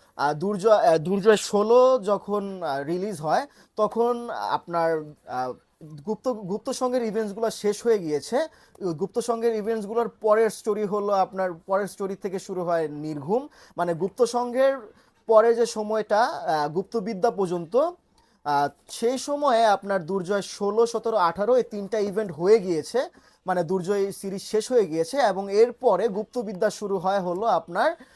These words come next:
আহ, মানে দুর্জয় আঠারোর শেষে, আঠা-, আঠারো শেষ হওয়ার পরে গুপ্তবিদ্যা শুরু হয়, গুপ্তবিদ্যা স্টোরি শুরু হয়, মানে, মানে গুপ্ত সংঘ এবং গুপ্তবিদ্যার মাঝখানে যে গ্যাপটা আছে, তো সেটার মধ্যেই দুর্জয় শেষ হয়ে যায়,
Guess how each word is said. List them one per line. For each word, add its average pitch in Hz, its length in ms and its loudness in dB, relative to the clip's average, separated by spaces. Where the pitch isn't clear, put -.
আহ, 160 120 -2
মানে 165 220 -2
দুর্জয় 190 300 0
আঠারোর 202 400 2
শেষে, 254 480 -2
আঠা-, 185 300 2
আঠারো 190 380 2
শেষ 196 280 -4
হওয়ার 214 140 2
পরে 190 280 0
গুপ্তবিদ্যা 175 600 -2
শুরু 165 280 -6
হয়, 208 260 0
গুপ্তবিদ্যা 175 440 -4
স্টোরি 156 260 -6
শুরু 160 200 -8
হয়, 214 140 0
মানে, 165 300 -4
মানে 156 200 -4
গুপ্ত 185 260 -2
সংঘ 208 460 0
এবং 269 280 -2
গুপ্তবিদ্যার 226 600 -4
মাঝখানে 208 380 -4
যে 240 100 -8
গ্যাপটা 190 380 -2
আছে, 156 280 0
তো 226 180 -10
সেটার 202 300 -4
মধ্যেই 196 320 -6
দুর্জয় 185 340 -4
শেষ - 280 -10
হয়ে 175 140 -2
যায়, 214 200 -4